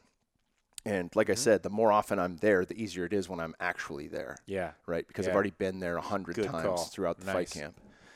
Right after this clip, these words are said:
Speaker 1: Um, but w-, then it's looking through the lens of what do I actually wanna feel when I'm there.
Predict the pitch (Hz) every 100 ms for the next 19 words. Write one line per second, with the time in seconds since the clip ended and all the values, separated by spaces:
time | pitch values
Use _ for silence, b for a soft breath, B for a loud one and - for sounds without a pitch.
0 | B B B 98 95 92 98 - - 98
1 | - _ _ _ _ 120 147 - 107 107
2 | 107 104 110 98 98 98 95 98 87 82
3 | 98 107 95 95 - 95 95 90 - -
4 | 127 82 76 76 71 - -